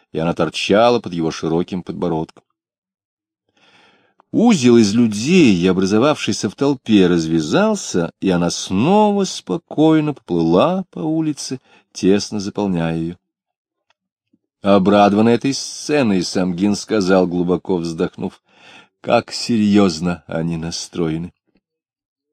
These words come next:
Он думал, что говорит Туробоеву, но ему ответил жидкобородый человек с жёлтым костлявым лицом.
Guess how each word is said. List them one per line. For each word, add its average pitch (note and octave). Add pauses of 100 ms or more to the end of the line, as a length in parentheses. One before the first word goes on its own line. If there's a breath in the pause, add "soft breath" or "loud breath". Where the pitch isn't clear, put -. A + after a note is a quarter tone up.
Он A#2
думал, C3+
что -
говорит C3+
Туробоеву, F#2+ (480)
но F#2+
ему G#2+
ответил A2
жидкобородый G2
человек F#2+
с D#2+
жёлтым A2
костлявым G2+
лицом. F2+